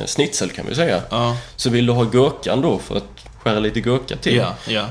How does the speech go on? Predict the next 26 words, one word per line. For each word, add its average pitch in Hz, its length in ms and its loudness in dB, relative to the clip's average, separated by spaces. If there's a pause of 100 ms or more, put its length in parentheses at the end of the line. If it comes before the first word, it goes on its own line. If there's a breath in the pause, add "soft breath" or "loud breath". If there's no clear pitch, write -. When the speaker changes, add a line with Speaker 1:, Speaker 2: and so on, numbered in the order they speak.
Speaker 1:
Tar 131 280 6
du 117 60 0
bara 107 580 4
grönsaksmagneten, 101 1000 0
den 120 120 -2
kan 120 140 -2
du 120 80 2
ha 139 220 0
i 131 40 0
knivstället 131 880 -4
eller 95 440 -4
sådär. 120 240 2 (260)
Speaker 2:
Ja, 117 360 0
gärna. 113 180 2
Speaker 1:
Och 117 220 6
rikta 131 440 2
den 113 220 4
mot 117 260 2
grönsakerna 101 720 2
så - 180 -4
kommer 110 320 0
de 110 100 0
flygande. 117 500 -2
Blup. 107 320 0
Speaker 2:
Ah, 143 540 -8
okej. 127 120 -8